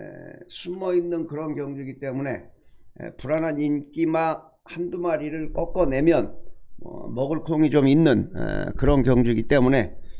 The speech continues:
자, 오늘 이 경주 첫 번째, 에, 찍어먹기 승부처 사 번 마 와일드송을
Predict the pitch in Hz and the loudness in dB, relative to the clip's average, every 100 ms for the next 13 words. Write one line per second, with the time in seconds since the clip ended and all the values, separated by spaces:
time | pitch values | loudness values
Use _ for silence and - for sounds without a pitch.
0 | - - 135 143 151 139 175 180 196 175 | -10 -6 -6 -4 -6 -6 -8 -4 -4 -4
1 | 165 - 190 208 208 - 135 - - - | -6 -8 -14 -8 -8 -6 -6 -6 -16 -20
2 | - - - - - - 180 208 180 170 | -20 -20 -20 -20 -20 -16 -10 -6 -6 -8
3 | - 170 147 - 104 143 208 - _ _ | -6 -6 -6 -10 -6 -4 -6 -8 _ _
4 | - _ _ - 147 170 185 185 175 123 | -20 _ _ -8 -6 -4 -4 -2 -4 -2
5 | 123 151 190 196 190 196 196 190 214 214 | -4 -2 -2 -4 -8 -8 -6 -8 -4 -6
6 | 214 | -8